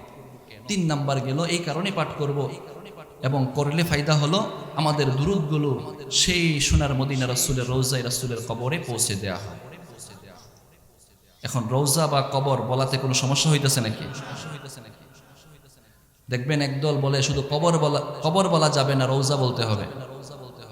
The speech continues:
রওজা, রাসূলের রওজা। সম্মানের খাতিরে আপনি বলেন,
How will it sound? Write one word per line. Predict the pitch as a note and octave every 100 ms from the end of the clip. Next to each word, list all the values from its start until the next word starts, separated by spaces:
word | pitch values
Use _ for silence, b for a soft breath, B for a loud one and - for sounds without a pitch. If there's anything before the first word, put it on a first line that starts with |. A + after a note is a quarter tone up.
| - -
রওজা, | B2 C3+ B2
রাসূলের | B2 B2+ C#3 C3
রওজা। | B2 A2+ G#2+ F#2+ C3+ - - - -
সম্মানের | - B3+ C#4+ C#4+ C4+
খাতিরে | A#3+ G#3+ A#3 A3
আপনি | G3 G3
বলেন, | D3 C3+ C#3